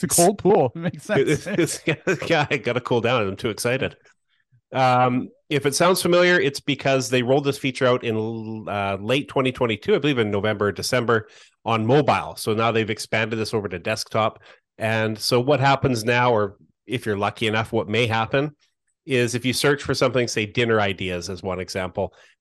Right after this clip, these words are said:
Speaker 2: uh, you may see filter options at the top of the search, little buttons that say "for tonight," "vegetarian,"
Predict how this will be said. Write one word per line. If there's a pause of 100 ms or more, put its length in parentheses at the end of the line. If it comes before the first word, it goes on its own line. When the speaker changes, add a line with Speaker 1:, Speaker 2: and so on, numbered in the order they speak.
(120)
Speaker 2:
uh,
you
may
see
filter
options
at
the
top
of
the
search,
little
buttons
that
say (100)
"for
tonight,"
"vegetarian,"